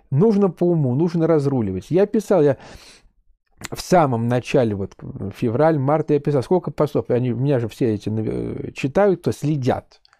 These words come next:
Я говорю: "Дайте, ну, по-, давайте по уму, давайте я постараюсь помочь разрулить, потому что всем плохо". А н-, нет, они должны до точки. Нет, они, вот, понимаете, вот так. Ну, т-, тоже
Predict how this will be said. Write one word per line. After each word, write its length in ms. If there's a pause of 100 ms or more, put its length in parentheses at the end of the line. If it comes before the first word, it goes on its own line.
(200)
Я 100
говорю: 140
"Дайте, 640
ну, 120
по-, 180
давайте 480
по 180
уму, 260
давайте 520
я 60
постараюсь 640
помочь 480
разрулить, 480
потому 140
что 60
всем 200
плохо". 520 (840)
А 120
н-, 180
нет, 380
они 160
должны 360
до 140
точки. 500
Нет, 520
они, 340 (420)
вот, 260 (600)
понимаете, 600
вот 240
так. 260
Ну, 300 (440)
т-, 120 (240)
тоже 400